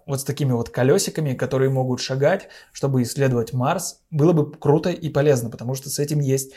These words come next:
сейчас проблемы. Потому что марсоходы все в основном на гусеницах, и они не такие проходимые.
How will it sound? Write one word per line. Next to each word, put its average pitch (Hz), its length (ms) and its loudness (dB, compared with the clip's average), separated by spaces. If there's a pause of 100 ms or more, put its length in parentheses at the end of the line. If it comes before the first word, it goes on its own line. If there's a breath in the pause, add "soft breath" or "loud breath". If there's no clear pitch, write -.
(160 loud breath)
сейчас 135 340 -2
проблемы. 165 640 2 (720)
Потому 131 220 0
что - 120 -6
марсоходы 127 560 -2
все 139 240 -2
в 131 60 -2
основном 120 480 -4
на 113 180 -4
гусеницах, 139 760 -4 (340 loud breath)
и 143 140 0
они 143 200 2
не 131 160 0
такие 135 320 -6
проходимые. 131 720 -2